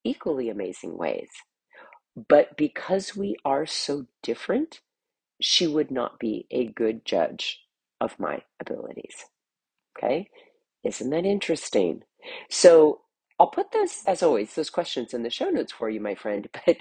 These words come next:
really take some time with that inner critic thought that you notice coming up for you most often. And it might be something along the lines of, "I'm not good enough. I'm not smart enough.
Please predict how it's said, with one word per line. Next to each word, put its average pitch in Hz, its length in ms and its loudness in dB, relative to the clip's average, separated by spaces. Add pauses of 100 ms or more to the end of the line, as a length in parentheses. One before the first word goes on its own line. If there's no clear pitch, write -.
(200)
really 135 920 -2 (580)
take - 260 -2
some 302 300 -2
time 101 560 -4 (640)
with 127 320 2 (140)
that 107 500 2 (1000)
inner 254 380 4 (100)
critic 180 420 -6
thought 120 420 -2
that - 160 -6
you 143 500 -6 (200)
notice 110 840 -4
coming 139 240 0
up - 140 -2
for 113 80 -2
you 107 320 -4 (480)
most 127 320 -2
often. - 320 -6
And 139 100 4
it 160 80 6
might 180 160 0
be 180 80 0
something 151 320 -2
along 123 240 0
the 117 80 -2
lines 101 260 -2
of, - 200 -2 (100)
"I'm 123 80 -8
not 143 220 -10
good 240 140 0
enough. - 380 -4 (360)
I'm 120 120 -2
not 147 220 -2
smart 135 420 0
enough. - 380 -2